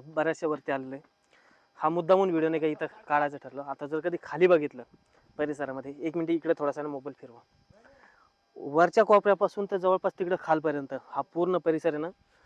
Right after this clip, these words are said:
काहीच दिवसांपूर्वी जळालेला आहे. आता ते मागं जर सांगितलं तसं, कोणी म्हणतं की इथं गडावरती आलं, सिगरेट वगैरे पिलं आणि त्यांनी इथं काडी लावून दिली,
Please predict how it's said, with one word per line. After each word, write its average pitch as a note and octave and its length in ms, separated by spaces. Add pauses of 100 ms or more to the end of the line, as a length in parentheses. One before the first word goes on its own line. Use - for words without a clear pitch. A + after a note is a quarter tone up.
(200)
काहीच E3+ 260
दिवसांपूर्वी D3 540 (360)
जळालेला C3+ 380
आहे. - 120 (580)
आता C#3 200
ते F3 40
मागं E3+ 240
जर F3 120
सांगितलं D#3+ 380
तसं, C#3 160 (360)
कोणी D#3 180
म्हणतं D#3 280
की D#3+ 80
इथं E3 180
गडावरती D#3 400
आलं, D3+ 200 (540)
सिगरेट D3 280
वगैरे D3+ 220
पिलं D3+ 260 (200)
आणि C#3 160
त्यांनी D3+ 180
इथं D3+ 100
काडी C#3 260
लावून C3+ 140
दिली, B2 180